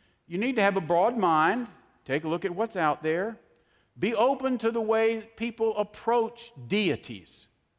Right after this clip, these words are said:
And he just dilutes down and dilutes down and dilutes down. What if I was young and my mom said, "Okay, it's, um, time for you to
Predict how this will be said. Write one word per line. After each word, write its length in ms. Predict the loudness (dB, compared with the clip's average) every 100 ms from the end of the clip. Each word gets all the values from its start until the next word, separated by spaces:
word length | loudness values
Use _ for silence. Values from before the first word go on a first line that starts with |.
| _ _ _ _ _ _
And 100 | -4
he 140 | -4
just 280 | -4 -8 -8
dilutes 600 | -2 2 2 2 0 -2
down 480 | -6 -2 0 0 -2
and 160 | -6 -6
dilutes 580 | -4 -2 -2 -4 -6 -8
down 380 | -12 -10 -10
and 140 | -10 -10
dilutes 400 | -8 -8 -8 -12
down. 340 | -14 -12 -14 -20 _ _ -4
What 140 | -2
if 120 | 0
I 100 | 2
was 220 | 2 0 -2
young 280 | 0 0
and 120 | -2 0
my 160 | 0
mom 260 | 0 -2 -2
said, 220 | -4 -2
"Okay, 400 | -2 -2 -4 -4 -8
it's, 240 | -10 -6
um, 400 | -4 -2 -4 -8 -16 _ _
time 240 | 0 0 0
for 100 | -2
you 160 | 0
to 220 | 0 -4